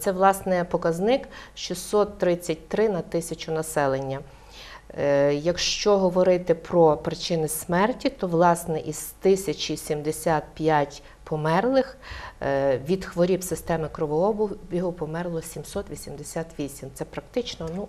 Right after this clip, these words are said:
ідентично, як захворюваність, так і смертність. Якщо говорити цієї ж групи хвороби, то, е, високий показник гіпертонічної хвороби, це є триста тринадцять на тисячу,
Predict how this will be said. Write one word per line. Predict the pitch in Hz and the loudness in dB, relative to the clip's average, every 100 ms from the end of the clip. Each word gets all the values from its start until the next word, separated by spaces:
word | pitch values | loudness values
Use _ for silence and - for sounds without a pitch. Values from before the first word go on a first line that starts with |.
| - | -10
ідентично, | 165 170 165 165 156 - 147 | -4 -2 0 -2 -4 -6 -6
як | 147 151 - - | 0 -2 -2 -8
захворюваність, | 147 156 - 220 214 190 175 170 | -6 -8 -4 0 0 -2 -6 -6
так | 170 165 170 | -8 -6 -8
і | |
смертність. | - 143 139 135 - 143 - - - - - - - | -8 -8 -8 -10 -12 -12 -14 -18 -18 -16 -16 -16 -4
Якщо | 165 - 226 | -4 2 2
говорити | 226 202 208 214 202 180 | 4 2 0 0 -2 -4
цієї | - 196 190 175 | -4 -2 2 2
ж | 156 170 | 0 -2
групи | 170 160 | -2 -4
хвороби, | - 147 160 180 226 190 - | -8 0 4 4 2 -2 0
то, | 160 151 220 202 - - | 0 0 -4 -10 -14 -10
е, | 135 139 143 | -4 -2 -2
високий | 165 170 220 202 | -2 -4 -4 -4
показник | 208 - 156 175 190 | -4 -4 -4 -2 -4
гіпертонічної | 175 165 160 - 151 147 - 147 143 | -4 -6 -8 -6 -6 -6 -8 -8 -8
хвороби, | - - 151 143 139 120 | -8 -6 -4 -4 -6 -8
це | - 147 | -6 -4
є | 143 | -4
триста | 143 160 156 - 151 | -4 -2 -2 -4 -8
тринадцять | - 147 143 143 - 143 | -6 -6 -6 -8 -10 -10
на | 147 | -10
тисячу, | - 147 - 147 - | -6 -6 -6 -10 -10